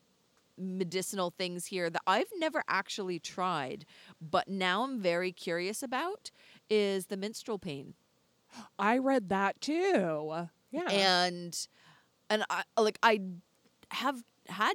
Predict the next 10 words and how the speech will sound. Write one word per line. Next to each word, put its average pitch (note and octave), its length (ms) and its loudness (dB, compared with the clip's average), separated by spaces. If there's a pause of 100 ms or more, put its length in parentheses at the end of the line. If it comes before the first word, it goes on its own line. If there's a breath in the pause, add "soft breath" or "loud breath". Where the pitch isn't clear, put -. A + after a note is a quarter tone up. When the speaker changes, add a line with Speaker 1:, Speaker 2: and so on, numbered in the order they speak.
Speaker 1:
ginger B3 320 -6 (120)
tea G3 360 -6
while F3+ 160 2
experiencing E3+ 680 -6
nausea F#3 500 0
from G#3+ 340 -4
the G3 80 -4
menstrual D#3 360 -8
pain, C#3 400 -10 (320 loud breath)
but E3 640 0